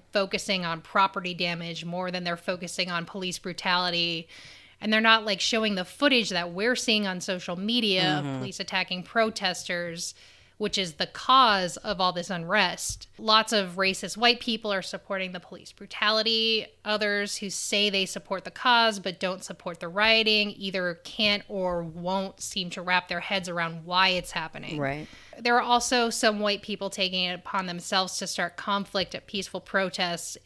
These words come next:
Speaker 1: antagonizing cops, destroying property and stuff, while Black protesters are telling them to stop,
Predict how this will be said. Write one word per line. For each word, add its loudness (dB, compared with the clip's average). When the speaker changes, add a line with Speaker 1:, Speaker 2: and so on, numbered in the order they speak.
Speaker 1:
antagonizing 0
cops, 0
destroying -4
property 0
and -4
stuff, -2
while 4
Black 0
protesters -4
are -2
telling -8
them -10
to -14
stop, 2